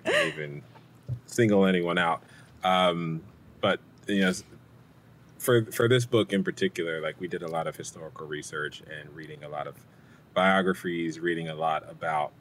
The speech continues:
you know, the civil rights movement, about the Black American experience. Um, and I found a lot of,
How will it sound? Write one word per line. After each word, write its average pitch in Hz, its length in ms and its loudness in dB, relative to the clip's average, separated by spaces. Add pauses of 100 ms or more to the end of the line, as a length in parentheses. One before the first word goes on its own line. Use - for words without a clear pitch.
(160)
you 85 80 -16
know, 73 240 -8 (600)
the 190 80 -6
civil 82 260 -8
rights 80 280 -4
movement, 76 540 -10
about 73 360 -4 (120)
the - 80 -20
Black 80 180 -8 (180)
American 80 360 -12
experience. 76 720 -10 (420)
Um, 82 500 -2 (200)
and 87 160 -4
I 95 80 2
found 92 280 0
a 85 40 -2
lot 80 260 0
of, - 80 2